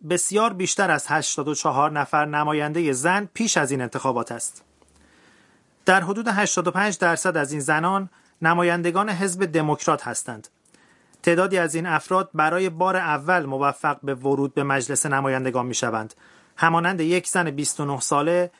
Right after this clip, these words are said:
که جوانترین نماینده زن تا به امروز است، دو زن مسلمان و دو نفر از بومیان آمریکا.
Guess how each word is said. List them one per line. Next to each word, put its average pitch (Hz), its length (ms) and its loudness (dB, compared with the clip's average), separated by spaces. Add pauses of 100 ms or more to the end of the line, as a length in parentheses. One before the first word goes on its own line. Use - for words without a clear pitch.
(140)
که 156 140 0
جوانترین 156 800 0
نماینده 156 580 0
زن 143 240 0
تا 131 140 -2
به 135 140 -2
امروز 190 260 -4
است، 160 360 -2 (340)
دو 196 140 4
زن 185 240 0
مسلمان 165 720 -2
و 180 120 0
دو 196 180 -2
نفر 180 300 -2
از 135 180 -2
بومیان 139 340 -4
آمریکا. 117 500 -4